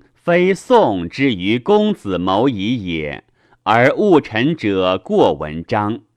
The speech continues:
故臣死不复见于王矣。”王曰：“子免刑矣，寡人于子有誓言矣。”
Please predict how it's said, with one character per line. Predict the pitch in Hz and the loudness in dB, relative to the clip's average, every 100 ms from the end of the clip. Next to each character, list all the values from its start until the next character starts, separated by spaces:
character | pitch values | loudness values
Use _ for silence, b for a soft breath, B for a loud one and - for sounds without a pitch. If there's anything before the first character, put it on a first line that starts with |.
| _ _ _ | _ _ _
故 | _ 190 180 | _ 0 2
臣 | 170 - 139 151 226 | 0 -4 -2 -2 -2
死 | - - 90 80 | -8 -12 -8 -6
不 | 78 - 117 226 | -6 -2 -2 -2
复 | - 214 113 87 | -2 0 2 0
见 | 85 156 131 92 | -2 -2 -2 -2
于 | 80 107 | -2 -4
王 | 92 82 78 104 | -2 -2 -2 -2
矣。” | 127 92 69 - _ _ _ _ _ _ _ _ - | -2 -4 -8 -14 _ _ _ _ _ _ _ _ -2
王 | 98 107 | 0 0
曰 | 120 104 87 78 _ _ _ _ _ _ | -2 -2 -4 -6 _ _ _ _ _ _
：“子 | _ 110 123 139 | _ -6 0 2
免 | 143 120 98 95 | 2 2 0 -2
刑 | - 101 104 135 | -4 -4 0 -2
矣， | 104 87 73 - _ _ _ - | -2 -6 -8 -12 _ _ _ -6
寡 | 127 135 135 | 2 2 2
人 | 135 202 | 0 0
于 | 156 156 | -2 -4
子 | 208 - 92 92 123 - | -6 -8 -6 -2 -2 -4
有 | 113 113 110 117 | -4 0 2 0
誓 | 117 - 226 | -4 -8 -6
言 | 110 82 82 101 | -6 -4 -4 -2
矣。” | 151 90 73 - | -2 -6 -12 -14